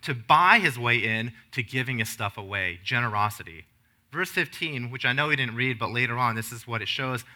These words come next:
the after effects of him going into salvation in the pool. Then he returned to the man of God,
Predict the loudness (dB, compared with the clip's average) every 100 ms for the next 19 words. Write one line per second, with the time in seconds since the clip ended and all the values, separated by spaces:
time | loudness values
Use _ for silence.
0 | -8 -6 4 4 4 -2 -2 4 4 4
1 | -8 -6 -6 -6 -6 -4 -4 -8 -10 -4
2 | -2 0 -2 -2 -6 -8 -10 -10 -6 -6
3 | -6 -10 -20 -20 -12 4 6 6 2 2
4 | 0 0 -2 -6 0 4 4 2 0 4
5 | 4